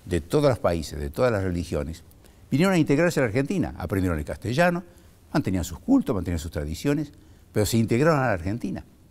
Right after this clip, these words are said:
a los hábitos argentinos. Eh, los musulmanes no van a integrarse, van a imponer su criterio. Y de ahí que existan, eh, en Europa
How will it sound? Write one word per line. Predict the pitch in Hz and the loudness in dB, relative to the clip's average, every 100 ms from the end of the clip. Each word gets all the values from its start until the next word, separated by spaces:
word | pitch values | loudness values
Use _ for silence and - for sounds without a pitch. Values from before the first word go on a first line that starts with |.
| - - - | -20 -20 -10
a | - | -4
los | 92 151 | 0 2
hábitos | 147 104 92 | 2 0 -4
argentinos. | 80 104 175 113 - - - - - - - | -4 -4 -4 -8 -10 -20 -20 -20 -20 -14 -2
Eh, | 123 - | -2 0
los | 123 - | -4 -2
musulmanes | 120 113 131 175 | -2 0 0 2
no | 147 156 | 0 0
van | 208 170 | -2 -2
a | 104 | -2
integrarse, | 101 95 92 95 76 - 76 - - - - | -2 -2 0 -2 -4 -10 -18 -20 -20 -20 -8
van | 110 147 | -2 -2
a | 143 123 | -2 -2
imponer | 120 95 92 127 165 - | -2 -2 -2 -2 -4 -10
su | - 156 175 - - - | -6 -6 -6 -18 -20 -12
criterio. | - 101 104 76 76 | -6 -2 0 -2 -2
Y | 85 | -2
de | 104 | 0
ahí | 151 180 - - - | 0 -4 -14 -20 -10
que | 104 101 104 | -4 -4 -4
existan, | - 160 - 107 110 - - - - - | -4 -6 0 -2 -2 -12 -20 -20 -20 -10
eh, | 85 82 82 85 85 | -4 -4 -4 -8 -6
en | 80 | -2
Europa | 92 127 92 117 | 2 2 2 0